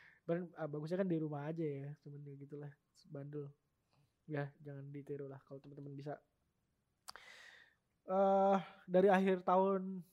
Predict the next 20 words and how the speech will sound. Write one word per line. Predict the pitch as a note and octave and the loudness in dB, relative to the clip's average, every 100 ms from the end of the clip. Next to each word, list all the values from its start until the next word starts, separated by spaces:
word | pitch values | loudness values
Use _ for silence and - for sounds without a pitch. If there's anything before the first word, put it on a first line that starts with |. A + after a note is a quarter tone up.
| _ | _
kemarin | - E3+ F3 G3+ | -2 6 6 6
juga | G3+ F3 E3+ | 2 0 0
gua | E3 F#3 F#3 | 0 0 0
akhirnya | E3 E3+ F#3 | 0 -2 -2
konsul | E3+ D#3+ E3+ D#3+ D#3 D#3+ _ | -4 -4 -6 -6 -6 -10 _
ke | D3+ D3 D3+ D#3+ | -10 -8 -6 -8
psikolog. | D#3 - D3+ E3+ | -8 -10 -4 -4
Saya | F3+ G#3+ | 2 8
awalnya | G3 G3+ A#3 | 10 10 8
assess-, | F#3 E3+ - - | 4 0 -4 -10
assessment, | E3+ E3+ F#3+ D#3+ D3+ D3+ _ - - - _ _ _ _ - | -6 -6 -6 -8 -8 -14 _ -20 -20 -20 _ _ _ _ -12
assessment | E3+ D3+ F3+ E3+ E3 | -8 -8 -4 -4 -4
gitu | D#3+ D#3+ G3 | -2 2 2
buat | F#3 E3 D#3+ | 4 0 0
tahu, | D3+ D#3+ D#3 D#3 D#3+ | -2 -2 -4 -6 -8
eh, | D#3 D#3 D#3 D#3 D#3 D#3 | -8 -6 -8 -6 -8 -8
kondisi | E3 D#3+ D#3 D#3+ D#3 D#3 D#3 | -6 -6 -6 -6 -4 -6 -6
mental | D#3 D#3 D#3 D#3+ D#3+ | -6 -8 -2 -2 -2
dan | D#3 D#3 | -4 -6
kepribadian. | D#3 D#3+ D#3 D#3 D3 D3+ F#3 G#3 G#3+ | -10 -6 -4 -4 -4 0 2 2 0